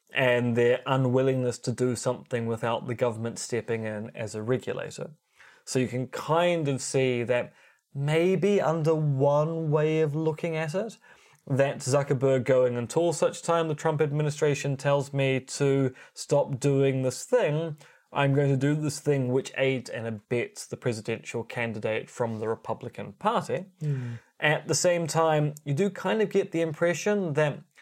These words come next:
Speaker 1: Facebook doesn't really know what it's doing at the best of times and is scared of fiddling with its algorithm, which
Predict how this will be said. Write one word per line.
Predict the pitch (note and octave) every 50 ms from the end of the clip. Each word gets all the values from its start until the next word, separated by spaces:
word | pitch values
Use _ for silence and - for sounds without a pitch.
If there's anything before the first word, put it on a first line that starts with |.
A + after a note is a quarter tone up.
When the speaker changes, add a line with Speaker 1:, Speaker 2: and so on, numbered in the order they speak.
| _ _ _ _ _ -
Speaker 1:
Facebook | E3+ F3+ F#3 F#3 - - F3+ D3+ D3 -
doesn't | - D#3 C#3+ C#3+ D3+ B2
really | C#3+ B2+ B2+ C3+ C#3 C#3 D3
know | C#3+ C#3 C3 C3 C3+ C#3 C#3
what | C3 B2 C3 B2+ B2
it's | - - - -
doing | - C#3 C3 C3 C3 B2+ B2 -
at | G2 G2+
the | C3 A#2
best | G#2+ - G#3 B3 A#3 - _ -
of | A2+ G#2
times | - - G2 F#2+ G#2 C#3 F3+ A3 A#3 A3+ - - _ _ - - _ _ _ _ _
and | - C#3+ C#3 C#3 C#3+ C#3+ C#3+ C#3+ C#3+ C#3+ C#3+ C#3 C#3 C#3 C#3 C#3 C3+ C#3 - - _ _ _ _ _ _
is | E3 E3 D#3 D3+ C#3 B2 -
scared | - - - - D3 D3+ D3+ D3+ C#3+ C3
of | C#3 B2+ C#3
fiddling | - D3+ C#3+ C3+ C3+ C3+ C3+ C3
with | C3 B2+ A#2+
its | B2 A#2+ - -
algorithm, | C3 C3+ C3 B2 B2 C#3 C3+ B2 C3+ C3+ C3 C3 B2+ B2 - - - - _
which | - C3+ D#3+ E3+ F3